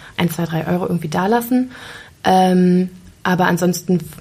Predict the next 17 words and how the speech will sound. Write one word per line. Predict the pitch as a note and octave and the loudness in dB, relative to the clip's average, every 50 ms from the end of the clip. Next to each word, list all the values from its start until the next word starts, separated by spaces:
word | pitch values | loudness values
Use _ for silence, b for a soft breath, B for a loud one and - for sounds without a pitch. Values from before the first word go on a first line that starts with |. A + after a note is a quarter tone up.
| - - E3+ - - | -14 -12 -12 -8 -4
äh, | - F3 F3 F3 F3 | -2 0 0 0 0
dann | F3+ F3 F3 | 0 2 0
auch | - D#3+ - | 0 0 0
die | - F3 | -2 -2
fachmännische | D#3 F3+ E3+ - F3+ F3 F3 E3 - F#3+ F3+ E3+ | 0 0 -2 0 2 2 2 0 0 -2 -2 -2
Beratung | E3+ E3+ F3 F3+ E3+ - - F3 F3 E3 | -4 -4 -4 -4 -4 -2 0 -2 -2 0
von | - F3 E3+ | 0 0 0
den, | E3 E3 E3+ E3+ E3+ E3+ E3+ E3+ | 2 2 2 2 2 2 0 0
äh, | - F3 E3 | -2 -4 -4
ReferentInnen, | E3+ E3 D#3 - E3+ F3 F#3 F3+ - F3 F3 F3+ E3+ | -4 -6 -6 -4 -2 0 0 0 2 0 2 2 0
die | E3 E3 | 0 -2
dort | D#3 E3 D#3+ D#3+ - - - | -4 -4 -4 -4 -6 -10 -8
tätig | - F3 - F3 D3+ - | -8 -6 -6 -6 -6 -4
sind, | - E3+ F3 E3+ D#3+ - | -4 -2 -2 -2 -4 -6
bekommen. | - D#3 - - F3 F3+ F#3+ G3+ B B B B B B B B B | -10 -8 -4 -2 0 0 0 -2 B B B B B B B B B
Und, | - F3 E3+ E3 E3 D#3+ D#3+ D#3 D#3 D#3+ | -2 0 2 2 2 0 -2 -4 -4 -4
ähm, | E3+ D#3+ D#3 D#3 D#3+ D#3+ E3 E3+ | -2 -2 0 0 0 -2 -4 -6